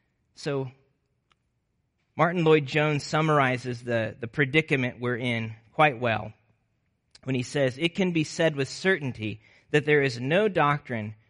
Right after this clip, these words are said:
which is so generally repugnant to the majority of men than this particular doctrine. It's the one we don't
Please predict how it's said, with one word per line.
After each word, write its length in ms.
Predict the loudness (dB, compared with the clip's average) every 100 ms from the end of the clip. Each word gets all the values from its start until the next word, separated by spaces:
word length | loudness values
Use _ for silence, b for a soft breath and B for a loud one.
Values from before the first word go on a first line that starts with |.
| _ _ -6
which 180 | -4 -4
is 80 |
so 180 | 0 0
generally 800 | 0 -6 -4 0 2 4 2 2
repugnant 760 | 0 -4 -4 -2 -2 -2 -4 -4
to 60 |
the 80 | -4
majority 540 | -4 0 2 2 2
of 100 | 0
men 360 | -2 -4 -6 -10 _ _ _ _
than 160 | -2 0
this 160 | -2
particular 540 | -4 -6 -4 -8 -8 -4
doctrine. 420 | -4 -6 -12 -16 _ _ _ _ _ _ _
It's 200 | -14 -10
the 100 | -6
one 300 | 0 2 2
we 140 | 2 0
don't 320 | -2 -6